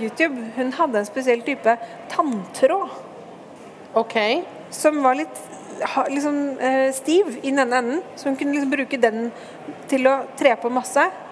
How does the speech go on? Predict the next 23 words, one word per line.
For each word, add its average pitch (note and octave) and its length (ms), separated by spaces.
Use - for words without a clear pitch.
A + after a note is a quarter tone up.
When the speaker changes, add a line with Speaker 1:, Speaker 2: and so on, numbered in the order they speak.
Speaker 1:
eh, B3+ 340
små C4 200
perler. C#4 320
Men C#4 100
så D#4 140
brukte F4 320
hun D#4 80
den D4 220
tanntråden B3+ 600
da A#3+ 140
på C4+ 100
akkurat C4 260
samme C4+ 200
måten G#3+ 240
som G3 80
man A#3 140
bruker C4 280
hekkenåla. A#3+ 360
Speaker 2:
Å, B3 120
ja. D#4+ 140
Speaker 1:
At E4+ 160
du C#4 160
tar B3 380